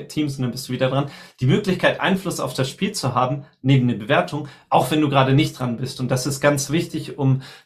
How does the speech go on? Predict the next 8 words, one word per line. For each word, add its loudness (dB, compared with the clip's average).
die, 0
das -2
Energielevel 4
dann 2
auch 0
aller 2
Beteiligten -6
gleichermaßen 0